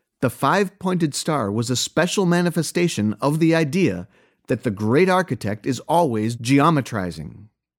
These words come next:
Even though the star and the geometric figure, which they named the pentalpha, may be regarded as two different things,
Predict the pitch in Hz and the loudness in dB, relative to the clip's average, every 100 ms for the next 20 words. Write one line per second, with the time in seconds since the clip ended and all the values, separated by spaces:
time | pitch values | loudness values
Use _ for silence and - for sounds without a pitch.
0 | _ _ _ _ _ _ _ _ _ _ | _ _ _ _ _ _ _ _ _ _
1 | _ _ - 175 220 208 208 185 170 - | _ _ 0 4 6 6 4 2 -2 -2
2 | 131 151 180 175 147 127 113 147 180 170 | 0 2 2 0 2 0 0 0 2 0
3 | 180 165 - 180 104 80 117 _ - 127 | -2 -4 -2 -2 -2 -6 -10 _ -4 -4
4 | - 147 143 151 156 147 139 - 123 - | 0 2 4 4 4 2 0 -4 -4 0
5 | 160 147 160 165 - 85 117 _ _ _ | 0 0 0 -2 -4 -10 -12 _ _ _
6 | _ _ _ 120 147 190 196 170 147 175 | _ _ _ 2 4 4 4 2 2 2
7 | 180 123 110 104 - 196 190 135 175 160 | 0 0 0 -4 -2 0 2 2 0 -2
8 | - 175 131 71 50 - | -4 -2 -2 -4 -10 -14